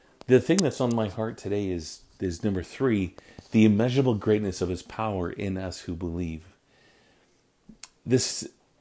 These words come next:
we, we, I had an interesting chat. We, I had a team meeting a couple weeks ago with our men's group's leaders, and we were talking about the upcoming men's conference. We have one every year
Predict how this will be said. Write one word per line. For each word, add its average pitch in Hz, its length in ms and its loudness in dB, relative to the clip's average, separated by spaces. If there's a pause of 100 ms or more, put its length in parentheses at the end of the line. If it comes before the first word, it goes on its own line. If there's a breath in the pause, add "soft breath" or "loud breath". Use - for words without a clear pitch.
(120)
we, 135 280 2
we, 139 160 4
I 127 80 4
had 151 180 2
an 147 140 4
interesting 117 540 2
chat. - 560 0 (340 loud breath)
We, 104 260 -2
I 110 180 -2
had 107 200 -2
a 95 60 0
team 117 260 4
meeting 104 380 2 (580 soft breath)
a - 40 -20
couple 123 200 6
weeks 117 240 4
ago 98 140 2
with 92 280 -2
our 92 300 -6
men's 92 260 -2
group's 92 260 -6
leaders, 90 460 -2
and 85 180 -4 (600 loud breath)
we 98 80 0
were 95 60 0
talking 101 320 0
about 95 100 2
the 98 120 0
upcoming 95 380 -2
men's 110 220 0
conference. 92 400 -8
We 98 100 -8
have 92 200 -6
one 92 160 -4
every 92 220 -4
year 90 320 -6